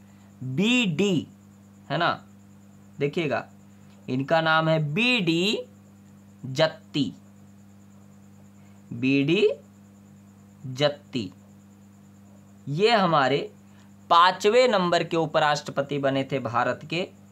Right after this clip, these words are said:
जिनका कार्यकाल शुरू होता है उन्नीस सौ चौहत्तर से। ठीक है, इन्होंने उन्नीस सौ चौहत्तर से अपना कार्यकाल चालू किया और उन्नीस सौ उन्नासी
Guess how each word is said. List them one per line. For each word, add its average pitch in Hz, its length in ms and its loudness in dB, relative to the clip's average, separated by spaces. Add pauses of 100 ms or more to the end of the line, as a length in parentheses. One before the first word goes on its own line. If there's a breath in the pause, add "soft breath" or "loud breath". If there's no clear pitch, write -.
(180)
जिनका 180 520 -2
कार्यकाल 185 600 2
शुरू 185 240 -2
होता 147 380 0
है 160 100 2 (160)
उन्नीस 147 640 -2
सौ 165 140 -4
चौहत्तर 113 640 -4
से। 180 260 -12 (720)
ठीक 185 220 -2
है, 170 240 -2 (580)
इन्होंने 143 440 -2 (640)
उन्नीस 175 500 0
सौ 208 120 0
चौहत्तर 170 580 0
से 180 140 -2
अपना 165 320 -2
कार्यकाल 151 580 0
चालू 139 300 -2
किया 160 340 -4 (520 loud breath)
और 202 440 4
उन्नीस 196 600 -2
सौ 147 420 2 (1800)
उन्नासी 175 640 0